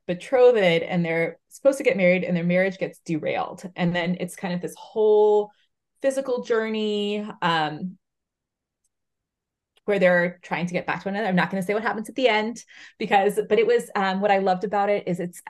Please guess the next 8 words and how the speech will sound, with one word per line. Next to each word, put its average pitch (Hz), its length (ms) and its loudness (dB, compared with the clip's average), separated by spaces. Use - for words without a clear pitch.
um, 170 540 -2
it's 185 180 -4
set 240 200 -2
in 190 160 -6
Italy. 175 420 2
And 170 300 -4
I 180 100 0
mean 170 400 -2